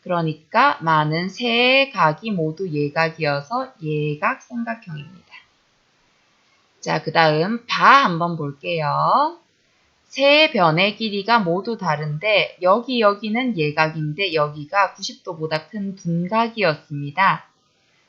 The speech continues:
그렇기 때문에 바는, 어, 세 변의 길이가 모두 다른 둔각삼각형. 자, 썼고요. 마지막 아 봅시다.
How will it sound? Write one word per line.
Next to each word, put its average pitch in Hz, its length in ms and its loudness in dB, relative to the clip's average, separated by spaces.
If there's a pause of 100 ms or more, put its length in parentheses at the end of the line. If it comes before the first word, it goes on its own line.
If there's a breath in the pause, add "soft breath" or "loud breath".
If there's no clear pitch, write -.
그렇기 185 400 -2
때문에 160 760 -2
바는, 196 680 -2 (580)
어, 147 340 -4
세 233 200 -6
변의 226 320 0
길이가 185 300 -2
모두 160 340 -4
다른 185 500 -4
둔각삼각형. 147 920 -10 (2500)
자, 170 140 -12
썼고요. 151 560 -2
마지막 156 560 0
아 277 300 6
봅시다. 175 840 -2